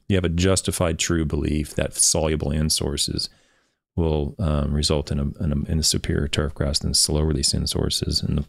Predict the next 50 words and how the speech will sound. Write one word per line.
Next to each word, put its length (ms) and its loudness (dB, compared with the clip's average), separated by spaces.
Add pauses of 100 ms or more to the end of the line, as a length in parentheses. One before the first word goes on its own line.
(120)
in 80 2
the 60 0
fall 380 0
or 140 0
in 80 0
spring, 300 0
whatever. 340 0
But 220 0 (280)
you 60 4
understand 340 4
the 60 0
concept 640 0
is 100 2
that 260 0 (640)
just 160 0
because 280 4
you 80 6
have 140 4
a 40 2
belief 320 2
and 100 2
just 160 0
because 280 0
occasionally 460 0
it 80 0
might 180 0
be 100 -2
true 300 0
doesn't 260 0
mean 120 2
it's 140 0
justified. 880 -2 (1040)
And 400 0 (300)
you 140 2
have 240 2
to 100 0
have 200 2
those 180 0
three 140 0
components 520 0
in 60 0
order 220 0
for 180 -4
it 60 -8
to 60 -14
be 120 -4
knowledge. 640 -4
And 180 0
that's 200 0
epistemology. 920 -4